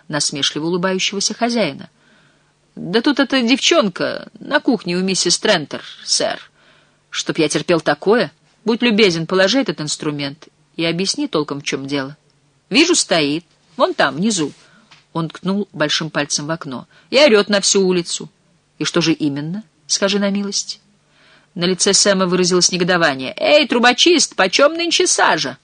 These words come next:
Он мрачно умолк. «Вот так-то, сэр». Чарльз усмехнулся. «Я знаю эту девушку. В сером платье? Такая уродина?»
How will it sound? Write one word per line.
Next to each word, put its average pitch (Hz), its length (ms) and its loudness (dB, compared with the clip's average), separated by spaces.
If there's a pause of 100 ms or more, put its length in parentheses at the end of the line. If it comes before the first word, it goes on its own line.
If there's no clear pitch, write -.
(680)
Он 151 180 -4
мрачно 156 420 0
умолк. 147 480 -8 (540)
«Вот 165 240 -4
так-то, 139 340 -2
сэр». - 400 -4 (720)
Чарльз 156 560 -2
усмехнулся. 143 840 -4 (580)
«Я 220 220 4
знаю 214 460 2
эту - 220 -10
девушку. 131 520 -6 (280)
В - 40 -18
сером 202 280 0
платье? 285 400 0 (480)
Такая 202 240 2
уродина?» 208 500 2